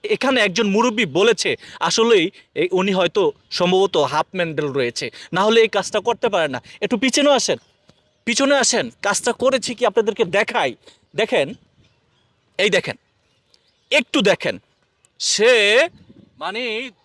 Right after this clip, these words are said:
যত ছবি আছে একেবারে সমস্ত ছবি শরীরে লাগিয়ে এভাবে, এভাবে হচ্ছে রাস্তা রাস্তায় ঘুরে বেড়াচ্ছে। আমি বিষয়টা দেখে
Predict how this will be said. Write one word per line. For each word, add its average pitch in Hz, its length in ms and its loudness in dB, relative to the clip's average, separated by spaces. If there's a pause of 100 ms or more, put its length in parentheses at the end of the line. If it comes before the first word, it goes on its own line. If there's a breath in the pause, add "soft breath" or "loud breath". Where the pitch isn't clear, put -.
যত 233 560 2
ছবি 269 380 4
আছে - 360 0 (500)
একেবারে 196 580 2
সমস্ত 294 560 0
ছবি 233 520 2 (320 soft breath)
শরীরে 247 580 2
লাগিয়ে 214 600 4 (380 loud breath)
এভাবে, 240 460 4 (420)
এভাবে 262 380 2
হচ্ছে 233 320 0
রাস্তা 226 420 0
রাস্তায় 202 360 0
ঘুরে 180 280 2
বেড়াচ্ছে। 135 480 -2 (340 loud breath)
আমি 240 240 2
বিষয়টা 247 500 2
দেখে 226 480 2